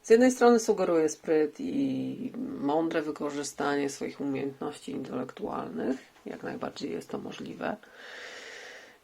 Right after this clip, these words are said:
Kiedy szukamy sposobu na coś, kiedy szukamy jakiejś, e, jakiegoś wyjątkowego wyrazu, kiedy,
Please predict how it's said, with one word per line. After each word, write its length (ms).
Kiedy 240
szukamy 380
sposobu 560
na 200
coś, 300
kiedy 200
szukamy 500
jakiejś, 1000
e, 760
jakiegoś 340
wyjątkowego 580
wyrazu, 1040
kiedy, 380